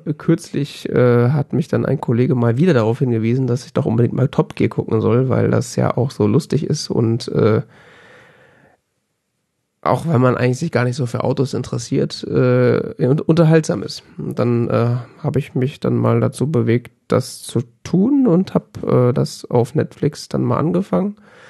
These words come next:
Was eigentlich auch schon irgendwie absurd ist, weil das Ganze ist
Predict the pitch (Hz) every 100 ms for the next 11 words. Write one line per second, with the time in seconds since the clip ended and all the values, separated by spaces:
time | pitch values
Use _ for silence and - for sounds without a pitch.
0 | - - - 135 - 196 180 - 180 170
1 | 156 160 156 202 185 165 151 - 139 156
2 | - 147